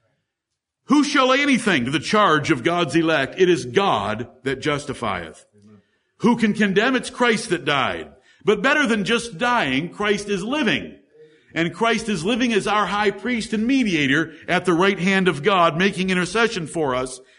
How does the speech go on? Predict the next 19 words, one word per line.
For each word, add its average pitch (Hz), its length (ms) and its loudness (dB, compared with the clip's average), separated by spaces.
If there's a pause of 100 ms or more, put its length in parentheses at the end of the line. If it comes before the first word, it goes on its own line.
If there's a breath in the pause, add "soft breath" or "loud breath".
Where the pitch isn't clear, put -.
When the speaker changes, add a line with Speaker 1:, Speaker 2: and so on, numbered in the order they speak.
Speaker 1:
is 156 200 -2
what 180 180 -2
that 170 220 2
thirty-fourth 180 520 0
verse 156 280 0
tells 208 340 -4
us. - 320 -12 (580 soft breath)
Now, 202 160 2
these 220 240 2
Roman 220 320 2
saints 220 400 -2
endured 202 340 0
a 190 60 2
great 208 300 0
deal 220 180 0
of 180 120 -2
persecution 214 680 -2
and 175 120 -2
opposition 175 840 -2